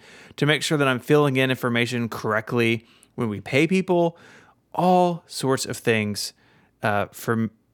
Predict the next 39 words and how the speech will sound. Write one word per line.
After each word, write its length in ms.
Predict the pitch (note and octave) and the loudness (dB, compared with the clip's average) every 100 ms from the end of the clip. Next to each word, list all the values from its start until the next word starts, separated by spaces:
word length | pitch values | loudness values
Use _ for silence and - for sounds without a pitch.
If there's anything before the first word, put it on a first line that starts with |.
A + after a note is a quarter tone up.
| _ _ _ | _ _ _
I'm 100 | - | 0
using 200 | D3 D#3 | 2 2
Text 180 | - C3+ C#3+ - | 0 0 -2 0
Expander 240 | B2 B2 | 2 2
for 180 | - A#2+ | 0 -4
all 360 | - C3 C3+ C3+ | 0 2 4 2
sorts 280 | - A#2+ A#2 | 0 -4 -4
of 60 | G#2+ | -4
things 240 | A2 G#2 | -2 -2
that 100 | G#2+ | -4
make 160 | G#2+ A2+ | -4 -4
my 180 | G#2 | -4
day-to-day 460 | G2 A#2+ A2+ A2+ A2 | 0 0 2 2 0
work 380 | G#2 G#2+ G#2 - - | 0 -2 -4 -8 -12
better 540 | B2 A#2 A2+ A#2 A#2 _ - - | -2 0 2 2 0 _ -20 -10
and 140 | A2 | -6
more 180 | G2+ G2+ | -4 -4
efficient. 440 | G2 G#2+ - - - _ _ _ _ | -4 -6 -6 -8 -12 _ _ _ _
If 100 | C#3+ | -2
repetitive 460 | C#3 C3+ E3 F3 F#3 | 0 2 2 2 0
typing 400 | D#3+ D#3 E3 C#3+ | 0 -2 0 -2
is 100 | A#2+ | 0
getting 280 | B2 B2+ C3 | 0 0 0
you 80 | A#2+ | 0
down, 540 | A2+ G#2+ A2 A2 B2 _ | 0 2 0 -2 -8 _
you 180 | A#2+ A#2+ | -4 -2
need 240 | A#2+ A2 | 0 -2
Text 200 | A2+ G#2+ | -4 -6
Expander. 540 | A#2 - G2+ G#2 G2+ - - - - - | -8 -10 -10 -8 -8 -10 -16 -20 -20 -6
Check 260 | - F3+ F3+ | 0 2 2
it 100 | C#3 | 2
out 240 | E3+ - | 0 0
at 160 | A#2 - | -4 -4
text 300 | - E3 - | -4 -2 -2
expander 640 | - - D3+ D#3 D#3+ E3 | -6 -4 -2 -2 -2 -2
dot 240 | D3 A2+ - | -2 -2 -2
com 340 | - A#2 C3 | -4 0 0
slash 360 | - B2 A2+ - | 0 -2 -2 -4
connected, 720 | - A2+ C3+ - G#3 G#3 F#3+ | -4 -2 -2 0 0 0 -4